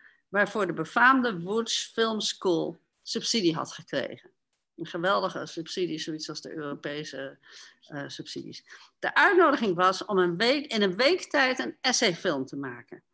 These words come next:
met hulp en steun van de staf en studenten van de filmschool.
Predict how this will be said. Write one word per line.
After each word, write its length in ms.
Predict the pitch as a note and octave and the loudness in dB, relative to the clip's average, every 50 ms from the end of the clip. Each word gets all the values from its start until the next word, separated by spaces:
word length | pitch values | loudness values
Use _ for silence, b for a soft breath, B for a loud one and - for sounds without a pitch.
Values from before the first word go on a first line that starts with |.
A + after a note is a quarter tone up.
| _ - _ _ | _ -20 _ _
met 200 | F#3 F#3+ F#3 F#3+ | -2 -2 0 2
hulp 240 | G#3+ A#3+ D#4+ D#4+ | 2 2 2 0
en 120 | - G#3+ F#3 | -2 -4 -4
steun 440 | - - - F#3 D#3+ D#3 E3+ F3+ E3+ | -4 -2 -2 0 0 0 0 -2 -2
van 100 | - E3 | -4 -4
de 80 | D#3 | -4
staf 320 | - - - F#3 F3+ F3+ F#3 | -4 -2 0 0 2 2 0
en 80 | F3 | -2
studenten 640 | F3 - - D#3+ D#3 D3+ C3+ C3+ C#3+ - F3 F3 b b b b b _ | -4 -4 -8 -6 -4 -2 -2 -4 -4 -6 -8 -8 b b b b b _
van 280 | _ - - G3 F3+ E3 | _ -4 -2 0 0 0
de 80 | D#3+ | 0
filmschool. 600 | D#3 - D#3+ C#3+ B2+ - - - - A#2+ - - | -2 -4 -6 -6 -6 -8 -10 -12 -12 -12 -14 -14